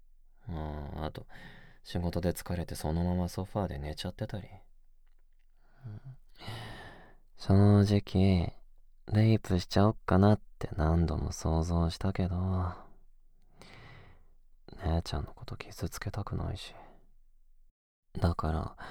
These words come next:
溜まった性欲発散するために、裏垢で姉ちゃんに雰囲気似てる女探して、やりまくってた。姉ちゃんもこんな風にあえぐのかなとか想像して。<laughs> やば。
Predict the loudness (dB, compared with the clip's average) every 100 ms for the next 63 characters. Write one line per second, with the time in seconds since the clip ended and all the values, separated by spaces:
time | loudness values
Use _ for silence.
0 | -16 -18 -20 -20 -20 -20 -10 -2 0 -2
1 | -2 -4 0 0 0 -2 -4 -4 -4 -2
2 | 0 0 -2 -4 -2 -2 -2 -2 -6 -10
3 | -18 -20 -20 -20 _ _ -2 0 2 0
4 | 0 2 4 4 4 0 -2 -4 -4 0
5 | 2 0 -2 -6 -6 -4 -2 0 0 -2
6 | -4 -8 -12 -12 -8 -8 -8 -16 -20 -20
7 | -20 -8 -4 -2 -4 -6 -10 -12 -14 -16
8 | -20 -20 -20 -20 -20 -20 -20 -18 -20 -20
9 | -20 -20 -20 -20 -14 -2 0 0 0 -2
10 | -4 -4 2 4 4 4 2 4 2 2
11 | 2 0 -2 -2 -2 0 0 0 -2 -4
12 | -6 -10 -8 -6 -6 -6 -10 -10 -8 -8
13 | -10 -14 -20 -20 -12 -10 -10 -2 0 4
14 | 2 2 -4 -4 -4